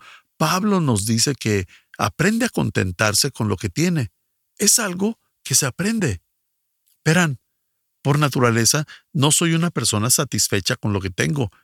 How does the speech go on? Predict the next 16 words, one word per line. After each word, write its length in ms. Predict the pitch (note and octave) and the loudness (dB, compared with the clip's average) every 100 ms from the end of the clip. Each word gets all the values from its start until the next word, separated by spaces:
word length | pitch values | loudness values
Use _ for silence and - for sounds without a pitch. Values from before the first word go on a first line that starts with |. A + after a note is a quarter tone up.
| - | -8
y 80 | - | -4
tú 160 | - | -2
tampoco. 600 | B3+ A#3 F#3+ B3 - G2+ - _ _ _ - | -2 -2 0 0 0 -4 -6 _ _ _ 0
Por 180 | G#3+ | 2
naturaleza, 760 | B3+ A#3+ E3+ A#2 G#2+ G2+ A2+ A#2 - - - | 2 0 2 2 4 2 0 -4 -8 -14 -2
no 280 | B2+ E3 | 2 4
eres 260 | G3 F3 - | 2 2 0
una 160 | C#3 C3 | 0 0
mujer 460 | A2 - A#2+ D#3 | -2 -2 0 0
contenta 520 | - B2+ G2+ G2+ G2+ | -2 -4 0 -2 0
ni 140 | C3+ A#2+ | 0 0
un 100 | A2 | 2
hombre 240 | A2+ B2+ | 2 0
contento. 640 | - A2+ G2 F3 F3+ A#2 - - - - | 0 -2 0 0 2 0 -2 -12 -20 -2
Eso 260 | F3+ G#3 - | 2 2 2
ocasiona 680 | - G3 C3 A2 G#2+ D3 | -2 -2 0 0 0 -2